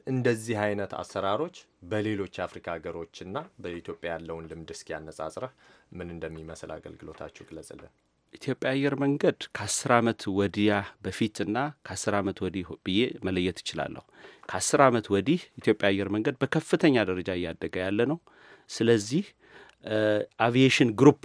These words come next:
Speaker 2: ነን እኛ አሁን actually አየር መንገድ አይደለንም። አቪዬሽን ግሩፕ ማለት የራሱ ማሰልጠኛ፣ የራሱ ኬተሪንግ፣ የራሱ ግራውንድ ሃንድሊንግ፣ የራሱ ካርጎ፣ የራሱ ሜንተናንስ እና፣ አ፣ ይሄ እንግዲህ አፍሪካ ውስጥ ያደገ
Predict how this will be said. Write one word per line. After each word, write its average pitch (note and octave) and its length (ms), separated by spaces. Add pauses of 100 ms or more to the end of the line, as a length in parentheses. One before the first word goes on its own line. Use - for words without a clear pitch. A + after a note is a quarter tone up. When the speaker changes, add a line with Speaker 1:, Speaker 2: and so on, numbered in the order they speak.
(120)
Speaker 2:
ነን G2 300
እኛ G2+ 200
አሁን F2+ 240
actually - 460 (200)
አየር A2 280
መንገድ F2+ 280
አይደለንም። - 460 (360)
አቪዬሽን G#2 380
ግሩፕ G#2 260
ማለት A2 340
የራሱ E2+ 340
ማሰልጠኛ፣ G2 580 (540)
የራሱ F#2 380
ኬተሪንግ፣ F#2 560 (180)
የራሱ F#2+ 400
ግራውንድ F2+ 340
ሃንድሊንግ፣ E2 400 (200)
የራሱ G2+ 440
ካርጎ፣ - 360 (300)
የራሱ F#2 360
ሜንተናንስ E2 500
እና፣ A#2+ 160 (880)
አ፣ - 80 (280)
ይሄ G#2+ 200
እንግዲህ A2+ 340
አፍሪካ - 380
ውስጥ - 320
ያደገ G#2 440